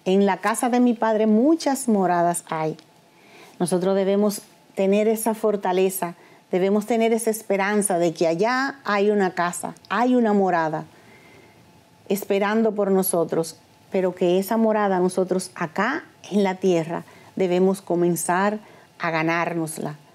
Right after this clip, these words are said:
Debemos comenzar a vivir una vida de acuerdo a lo que el Padre quiere,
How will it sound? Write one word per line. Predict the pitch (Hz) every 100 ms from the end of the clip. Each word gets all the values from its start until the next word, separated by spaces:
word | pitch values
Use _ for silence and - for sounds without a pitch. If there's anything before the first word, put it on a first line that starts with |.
| _ _
Debemos | 180 180 185 190
comenzar | - 190 185 - 180 185 -
a | - 175
vivir | 180 180 240 254 240
una | 220 208 196
vida | 202 202 190 - -
de | 180
acuerdo | 165 202 220 262 226
a | 190
lo | 170
que | 165
el | 165
Padre | - 208 254 190
quiere, | - 165 160 160